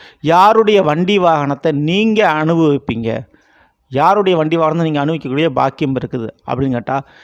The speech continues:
முதல்ல இந்த கன்னிராசிக்காரங்களுக்கு இந்த கடக ராசிக்காரர்கள்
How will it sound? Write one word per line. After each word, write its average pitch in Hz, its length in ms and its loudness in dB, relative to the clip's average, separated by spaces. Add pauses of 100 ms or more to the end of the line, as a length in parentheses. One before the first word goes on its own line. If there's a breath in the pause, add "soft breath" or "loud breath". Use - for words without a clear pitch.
(200 soft breath)
முதல்ல 190 380 2
இந்த 147 140 0
கன்னிராசிக்காரங்களுக்கு 139 840 -4 (580 soft breath)
இந்த 139 160 -6 (400)
கடக 214 360 2
ராசிக்காரர்கள் 135 800 -4